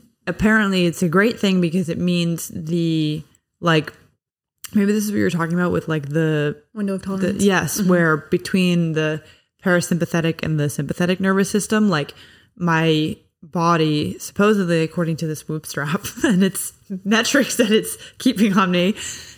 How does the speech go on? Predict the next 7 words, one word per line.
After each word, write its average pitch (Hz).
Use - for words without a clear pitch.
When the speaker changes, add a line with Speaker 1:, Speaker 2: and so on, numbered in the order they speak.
Speaker 1:
is 175
that 165
basically 180
I 165
can 170
go 170
from 156